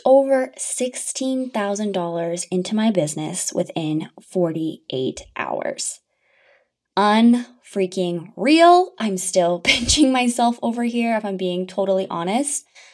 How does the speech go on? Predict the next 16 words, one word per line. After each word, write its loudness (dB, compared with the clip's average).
I'm 2
super, -2
super -2
grateful. -4
Still 4
actually 0
<laughs> 2
in -2
a -2
little 0
bit -4
of -4
shock. 2
You 0
know, 4
I'm -2